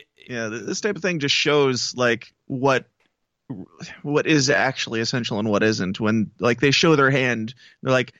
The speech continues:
"Actually, we've been wasting all this money, wasting all this time and everything, and, uh, we, we,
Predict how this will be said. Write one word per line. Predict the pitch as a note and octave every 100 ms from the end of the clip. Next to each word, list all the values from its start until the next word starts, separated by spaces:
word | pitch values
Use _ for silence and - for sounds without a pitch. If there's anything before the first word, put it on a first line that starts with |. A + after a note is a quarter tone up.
| _ -
"Actually, | G3+ - E3
we've | D#3 C#3+
been | C3
wasting | B2 B2 - B2+
all | A#2
this | A2+
money, | B2 A2+ G#2 G#2+
wasting | G#2+ G#2+ A2 - A2+
all |
this | G#2+ G#2+
time | A2 G#2
and | G#2+
everything, | G#2 G#2+ G#2+ G#2+ A#2
and, | - G#2 G#2
uh, | G2+ F2+ E2+ -
we, | F2+ A#2+ -
we, | G#2